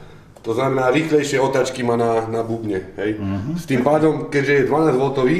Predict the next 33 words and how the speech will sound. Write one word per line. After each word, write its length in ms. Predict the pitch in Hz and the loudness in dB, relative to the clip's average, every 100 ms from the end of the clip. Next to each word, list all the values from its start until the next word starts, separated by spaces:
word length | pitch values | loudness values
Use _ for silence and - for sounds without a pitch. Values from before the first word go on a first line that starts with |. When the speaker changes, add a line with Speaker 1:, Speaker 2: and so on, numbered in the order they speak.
| 220 | -2
Speaker 1:
ako 200 | 120 123 131 | -2 -2 -2
sme 40 | 127 | 0
si 80 | 123 | 0
vraveli 360 | 127 131 127 120 | 2 2 0 -2
v 120 | 117 139 | -2 -2
interiéri, 420 | 147 139 120 117 | 0 2 2 0
že 60 | 120 123 | 0 0
je 40 | 123 | 0
tu 80 | 131 | -2
ešte 160 | 123 | 0
taká 240 | 120 120 120 | -2 -2 -2
funkcia 400 | 127 127 123 107 - - - - | -4 -2 -4 -6 -8 -16 -20 -6
na 40 | 107 | -2
dvadsaťštyri 480 | 107 127 131 135 123 | 0 0 -2 -2 0
voltov, 320 | 117 127 117 | 0 0 -2
tak 160 | 110 110 | -2 0
ja 160 | 120 | 0
viem 160 | 139 135 | 0 0
ten 80 | 127 | 0
dvanásťvoltový 720 | 113 143 127 123 131 135 117 | 0 0 0 -2 -2 0 0
navijak 640 | 123 127 123 127 - - - - - - - | 0 0 2 2 0 -12 -20 -20 -20 -20 -8
pri 160 | 120 110 | -6 -2
ťahaní 480 | 147 139 127 127 127 | 0 0 -2 -2 -2
prepnúť 320 | 143 139 123 | -2 -2 -2
na 80 | 113 | 0
dvadsaťštyri 480 | 131 131 - 127 | 0 -2 -2 -2
voltov, 400 | 113 117 131 123 | 0 0 0 0
kde 80 | 123 | 0
tá 160 | 123 117 | 0 0
rýchlosť 360 | 135 127 123 127 | -2 -2 -2 0
toho 100 | 120 | 0
navijaku 460 | 127 123 123 - 117 | 0 0 0 0 -2
je 120 | 113 | -2